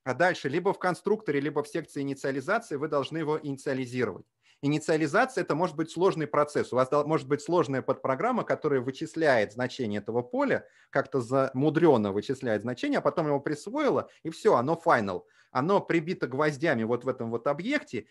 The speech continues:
и когда закончился конструктор, закончились секции инициализации, больше вы ничего с этим значением сделать не можете. Так вот, Java нам гарантирует, что такие, а, значения, они будут видны всем потокам.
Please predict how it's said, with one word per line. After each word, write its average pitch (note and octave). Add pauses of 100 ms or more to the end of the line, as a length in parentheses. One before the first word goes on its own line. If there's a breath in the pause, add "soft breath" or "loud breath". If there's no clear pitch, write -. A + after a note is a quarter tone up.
(140)
и D#3
когда E3
закончился D#3+
конструктор, D3+
закончились B2+
секции C3
инициализации, E3 (240 loud breath)
больше C3 (400)
вы D3+
ничего D#3
с -
этим C3
значением C#3+
сделать D#3
не C#3
можете. A2 (580)
Так D#3+
вот, F#3 (580)
Java D3
нам C#3
гарантирует, D#3+
что D#3
такие, D#3 (380 soft breath)
а, B2+
значения, G3
они D#3
будут D#3+
видны C#3
всем F3+
потокам. D3